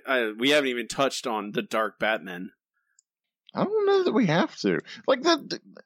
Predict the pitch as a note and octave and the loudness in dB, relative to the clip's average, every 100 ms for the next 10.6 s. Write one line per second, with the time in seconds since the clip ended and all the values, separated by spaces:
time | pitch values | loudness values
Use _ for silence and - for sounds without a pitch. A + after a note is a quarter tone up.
0 | - F#3+ A#3 - F#3 - F#3 - - B3 | -2 0 0 2 0 4 2 2 -2 -6
1 | - F#3 F3 C3+ B2 - - F#2+ F#2+ G2+ | 0 2 2 4 2 0 -4 -2 -2 0
2 | A2 A#2 C#3+ B2+ - _ _ _ - B2+ | 2 2 2 -2 -10 _ _ _ -2 2
3 | A2+ - - - C3 A2 A2 - G2+ F2 | 2 -2 -10 -4 2 4 2 0 -2 -2
4 | G2+ G2 F#2 F2 - F#2 F2+ F#2 F2+ E2+ | 0 2 2 0 0 0 2 2 0 -4
5 | D#2+ D#2+ D#2+ D2+ D#2 C#2+ A#1+ - F2 F2 | 0 2 0 0 -2 -2 -2 -2 0 0
6 | - - _ _ _ _ _ C3+ C3 - | -2 -14 _ _ _ _ _ 0 0 0
7 | - G#2 F#2+ C3+ D3 F3+ D3+ F2+ A#2 B2 | -4 -2 2 2 2 -2 -2 2 4 4
8 | A#2+ A2 - A2 G#2+ - F#2+ F#2+ - A2+ | 4 2 2 4 2 2 -4 -4 -4 0
9 | F#2+ F2 E2 - B2 C#3+ C#3 B2+ A2 F#2 | 0 0 -4 0 2 2 2 0 -2 2
10 | A2 A2 G#2+ F#2+ E2 | 4 4 2 0 -2